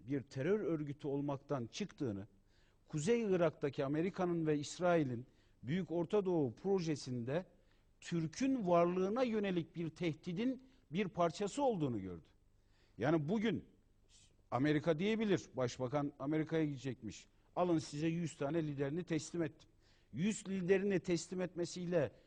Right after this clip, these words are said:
Türk'ün varlığına olan tehdit bitmez. Bunu Türk milleti de gördü,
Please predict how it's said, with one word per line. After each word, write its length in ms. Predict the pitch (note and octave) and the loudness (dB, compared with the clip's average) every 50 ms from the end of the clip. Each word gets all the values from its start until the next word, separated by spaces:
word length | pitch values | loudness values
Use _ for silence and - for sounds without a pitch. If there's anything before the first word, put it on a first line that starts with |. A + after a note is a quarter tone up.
| _ _ _ - | _ _ _ -8
Türk'ün 480 | - E3+ F3 D#3 - - B3 B3 A3+ | -4 -4 -2 -2 -2 -2 0 2 2
varlığına 460 | F#3+ F3+ F3 F3 F3 F#3 F#3+ G#3 G#3+ | 4 4 4 4 4 2 0 0 0
olan 200 | F#3+ F3+ F3 D3+ | 0 2 2 0
tehdit 500 | C3+ - D#3+ D#3 D3 - F3+ - - - | 0 -2 -4 -4 -4 -4 -8 -14 -12 -12
bitmez. 500 | C3 C3 - - A3 A#3+ G3 - - - - _ _ _ _ _ _ _ _ _ _ _ | -12 -12 -8 -4 -2 0 0 -2 -4 -10 -18 _ _ _ _ _ _ _ _ _ _ _
Bunu 220 | - G#2+ C3 C#3+ C3 | -6 -2 -2 -2 0
Türk 260 | - A3 B3 G#3+ F3+ | 0 0 -2 0 0
milleti 420 | G#3+ G3+ G3 F#3 F3 F3+ F3+ D#3+ | 0 2 2 2 2 0 0 0
de 100 | D#3 D#3+ | 0 2
gördü, 480 | D3+ D3+ D3+ D3 D3 D3+ G#3 B3+ C4+ B3 | 2 2 2 2 2 2 2 2 2 0